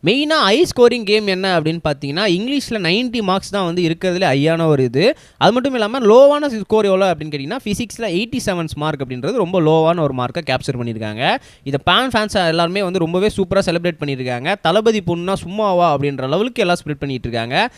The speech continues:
Already வந்து நம்ம ட்வெல்த் படிச்சிட்டு இருக்கும்போது, அதாவது வந்து தளபதியோட பையன் டென்த்தோட மார்க்கை வந்து ரொம்பவே சூப்பரா ஸ்ப்ரெட் பண்ணிட்டு இருந்தாங்க. இப்போ நம்மளோட திவ்யாவோட மார்க்கையும் சூப்பரா ஸ்ப்ரெட் பண்ணிட்டு இருக்காங்க.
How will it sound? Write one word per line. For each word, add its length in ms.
Already 380
வந்து 360
நம்ம 180
ட்வெல்த் 440
படிச்சிட்டு 380
இருக்கும்போது, 420
அதாவது 440
வந்து 300
தளபதியோட 420
பையன் 420
டென்த்தோட 320
மார்க்கை 260
வந்து 100
ரொம்பவே 380
சூப்பரா 240
ஸ்ப்ரெட் 200
பண்ணிட்டு 260
இருந்தாங்க. 320
இப்போ 320
நம்மளோட 300
திவ்யாவோட 460
மார்க்கையும் 360
சூப்பரா 200
ஸ்ப்ரெட் 260
பண்ணிட்டு 280
இருக்காங்க. 440